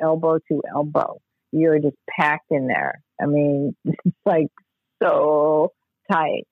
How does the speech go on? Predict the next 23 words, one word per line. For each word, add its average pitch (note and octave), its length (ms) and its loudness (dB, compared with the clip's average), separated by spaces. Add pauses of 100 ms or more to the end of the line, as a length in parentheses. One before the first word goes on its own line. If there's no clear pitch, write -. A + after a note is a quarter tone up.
(640)
I F#3+ 100 0
mean, G3 340 2 (140)
I F#3+ 220 0
don't A3+ 280 0
know A#3+ 140 2
what E4+ 240 -2
their A#3 180 2
policy G#3 460 -2
is. D#4+ 240 0 (100)
I - 200 0
haven't F3+ 300 0
read E3 200 2
it G3 160 -2
yet. B3 300 0 (340)
I'm F3 140 0
waiting F#3 320 0
till F#3+ 140 0
I F3+ 40 2
get F#3 240 0
closer F3 300 0
to F#3+ 300 -2
the E3 160 2
event E3+ 460 0